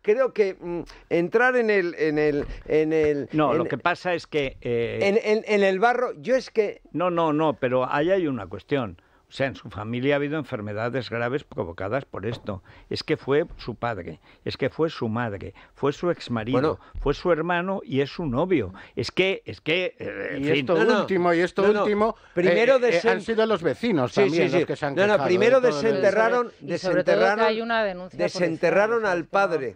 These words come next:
Speaker 2: Sí.
Speaker 1: para matarlo civilmente, luego intentaron matar civilmente al hermano y ahora van a por el
Speaker 2: Y
Speaker 1: novio.
Speaker 2: antes a
Speaker 1: Es
Speaker 2: la
Speaker 1: una
Speaker 2: madre y al exmarido.
Speaker 1: Eh, y al
Speaker 2: O sea,
Speaker 1: exmarido, sí.
Speaker 2: bueno, es decir,
Speaker 1: Pero en cualquier caso, don
Speaker 2: pero,
Speaker 1: Federico,
Speaker 2: pero el problema
Speaker 1: es que
Speaker 2: de
Speaker 1: esta, las mentiras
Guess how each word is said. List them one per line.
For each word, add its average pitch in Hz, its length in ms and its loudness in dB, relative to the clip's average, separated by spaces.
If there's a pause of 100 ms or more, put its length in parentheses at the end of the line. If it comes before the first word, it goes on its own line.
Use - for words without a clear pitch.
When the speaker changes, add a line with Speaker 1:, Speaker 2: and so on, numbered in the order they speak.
Speaker 2:
Sí. - 220 -6
Speaker 1:
para 143 180 0
matarlo 190 460 0
civilmente, 180 640 0
luego 175 460 2
intentaron 160 560 2
matar 180 300 0
civilmente 165 520 2
al 156 60 4
hermano 160 340 2
y 175 120 2
ahora 147 120 4
van 147 200 0
a 143 100 -4
por 139 160 0
el 127 80 0
Speaker 2:
Y - 20 4
Speaker 1:
novio. 147 280 2
Speaker 2:
antes 180 260 -4
a 139 80 2
Speaker 1:
Es 139 80 0
Speaker 2:
la 131 80 0
Speaker 1:
una 160 180 2
Speaker 2:
madre 202 340 -2
y 156 200 0
al 143 260 0
exmarido. 131 920 -4
Speaker 1:
Eh, 175 180 2
y 175 60 2
al 151 80 2
Speaker 2:
O - 20 2
sea, 135 80 2
Speaker 1:
exmarido, 120 340 -6
sí. 120 240 -6
Speaker 2:
bueno, 147 400 -4 (140)
es 143 180 -2
decir, 143 180 -2
Speaker 1:
Pero 190 280 2
en 196 120 -6
cualquier 196 320 0
caso, 165 240 -6
don 147 60 0
Speaker 2:
pero, 190 260 4
Speaker 1:
Federico, 151 180 -6
Speaker 2:
pero 175 240 2
el 160 80 -2
problema 202 380 0
Speaker 1:
es 170 80 0
que 156 60 2
Speaker 2:
de 139 140 4
Speaker 1:
esta, 226 140 2
las 185 160 0
mentiras 208 580 -2